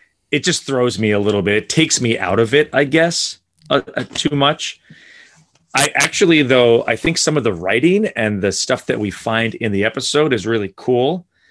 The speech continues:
and gives you a few gotcha moments that I didn't expect. But, um, I, I don't particularly love him as one of my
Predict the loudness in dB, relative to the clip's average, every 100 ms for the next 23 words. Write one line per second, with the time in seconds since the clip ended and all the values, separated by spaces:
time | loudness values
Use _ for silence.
0 | _ _ _ -6 -6 -4 0 0 2 0
1 | 0 -2 -4 -4 -4 -4 -2 -2 0 0
2 | -2 -4 -6 -8 -6 -6 -8 -10 -12 -14
3 | -10 -8 -8 -12 -20 _ -20 _ _ _
4 | -8 -4 -4 -4 -6 -10 -14 -14 -14 _
5 | -12 -8 -8 -8 -18 -20 _ -10 -8 -6
6 | -6 -8 -10 -10 -12 -14 -18 -16 -16 -18
7 | -18 -18 -18 -20